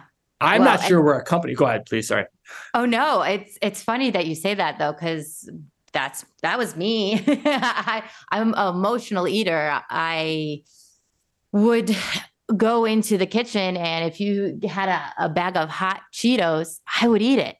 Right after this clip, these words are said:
Speaker 2: Like, and that was scary to me. I would just go in and grab.
Speaker 1: <laughs>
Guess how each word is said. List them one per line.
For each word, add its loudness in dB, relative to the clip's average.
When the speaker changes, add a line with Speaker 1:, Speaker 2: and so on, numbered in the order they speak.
Speaker 2:
Like, 0
and 0
that 0
was -2
scary -2
to -4
me. -2
I -2
would -6
just -6
go 0
in 0
and -2
grab. -2
Speaker 1:
<laughs> -